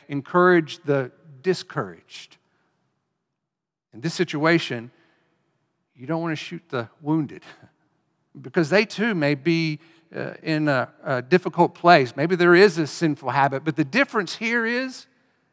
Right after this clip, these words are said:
they want change. The only problem is they don't know how for that, how that's gonna happen.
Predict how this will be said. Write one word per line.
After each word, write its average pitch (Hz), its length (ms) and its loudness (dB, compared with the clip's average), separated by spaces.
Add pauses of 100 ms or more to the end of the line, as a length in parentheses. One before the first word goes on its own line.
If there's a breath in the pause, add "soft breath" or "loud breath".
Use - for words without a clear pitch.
(300)
they 170 240 -4
want 190 240 -4
change. - 720 -12 (680)
The 147 200 -4
only 190 160 0
problem 185 520 4
is 120 380 -10 (720)
they 143 140 -6
don't 175 160 0
know 165 160 -2
how 151 140 -6
for 143 140 -14
that, 143 240 -6 (160)
how 147 300 0 (240)
that's 151 200 -2
gonna 110 180 -10
happen. 120 380 -6